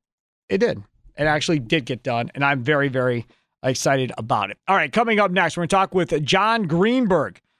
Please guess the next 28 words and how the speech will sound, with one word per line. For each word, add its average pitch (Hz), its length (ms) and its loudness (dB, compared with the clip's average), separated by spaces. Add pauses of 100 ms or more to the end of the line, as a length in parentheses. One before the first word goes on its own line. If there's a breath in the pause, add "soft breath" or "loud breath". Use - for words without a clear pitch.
(260)
uh, 127 220 0
president 143 680 -2
of 175 260 2
the 147 60 -2
Milwaukee 151 460 2
Admirals. 160 240 0
Friday 156 320 -2 (100)
Fish 220 220 0
Fry, 175 400 2 (320 loud breath)
uh, 151 200 4
is 151 140 -4
coming 165 300 2
up 165 160 0
this 151 160 -2
weekend. 160 260 2
Plus, 175 260 0
we'll 165 120 2
also 165 260 2
reach 160 240 0
out 165 140 2
to 147 80 -6
Don 147 240 0
Wachillis 180 500 0
and 143 80 0
get 135 100 2
him 165 200 2
on 156 140 2
quick, 165 280 0